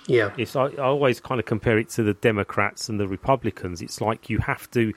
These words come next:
Speaker 2: believe in a set of, uh, things in order to be red or blue. And it's like, well, hold on a minute. Are you telling me you don't agree with that thing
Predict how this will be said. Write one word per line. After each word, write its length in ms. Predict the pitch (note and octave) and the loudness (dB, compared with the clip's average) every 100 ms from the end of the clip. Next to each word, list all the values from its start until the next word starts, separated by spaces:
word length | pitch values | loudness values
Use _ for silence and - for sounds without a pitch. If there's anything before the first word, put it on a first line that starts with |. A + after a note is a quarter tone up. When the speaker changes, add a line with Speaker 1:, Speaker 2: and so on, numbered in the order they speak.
| - - | -8 0
Speaker 2:
believe 480 | A#2 A#2+ C3 A2 A2 | 2 4 0 2 -2
in 100 | G#2 | -2
a 60 | |
set 380 | - - - B2 | -4 -6 -2 -2
of, 280 | A#2 F#2 - - | -2 -8 -12 -4
uh, 260 | A2+ G#2 G#2+ | 0 2 0
things 540 | - - C#3+ G#2 F2+ A2 | -8 0 2 2 -2 -2
in 80 | A2 | 0
order 220 | G#2+ G#2+ | 0 -4
to 120 | - | -4
be 240 | G#2 G2 - _ A#2+ | -4 -4 -8 _ 0
red 160 | A#2 | 2
or 100 | G2+ | 2
blue. 320 | F#2 B2+ F2+ D2+ _ G#2+ | 2 2 2 -2 _ -4
And 120 | G#2 | -4
it's 180 | A#2 - | -6 -2
like, 200 | A2 A#2+ | 0 0
well, 120 | A2 - _ - | -6 -8 _ -2
hold 240 | D#3+ D#3 | 0 2
on 100 | A2+ | 0
a 20 | F2+ | 0
minute. 220 | F2+ A2 - | -4 -6 -6
Are 60 | |
you 120 | C#3 | -4
telling 280 | A#2 - C3 | -2 0 2
me 80 | B2 | 2
you 100 | A#2+ | 0
don't 200 | B2+ B2+ | 0 -2
agree 200 | B2+ A#2+ | 0 0
with 220 | G#2+ G#2+ | 2 0
that 280 | A#2+ A#2+ A2+ | 0 -2 -6
thing 280 | - F#2 E2 | -12 -10 -10